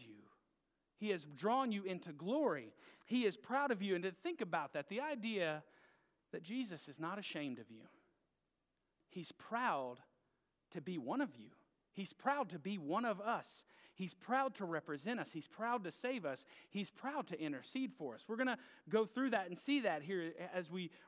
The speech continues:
read through this more. But Jesus is not ashamed of you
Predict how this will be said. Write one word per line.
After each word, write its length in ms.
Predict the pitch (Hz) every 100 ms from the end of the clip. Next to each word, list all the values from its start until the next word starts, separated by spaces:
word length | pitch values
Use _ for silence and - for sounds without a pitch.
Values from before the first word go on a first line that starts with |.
| -
read 280 | 196 247 -
through 180 | 269
this 200 | 233 170
more. 160 | 185 165
But 240 | 139 151
Jesus 580 | 143 147 254 254 170 147
is 140 | 151 -
not 480 | 139 147 175 226 247
ashamed 600 | 170 151 - - 214 220 147
of 140 | 113
you 160 | 131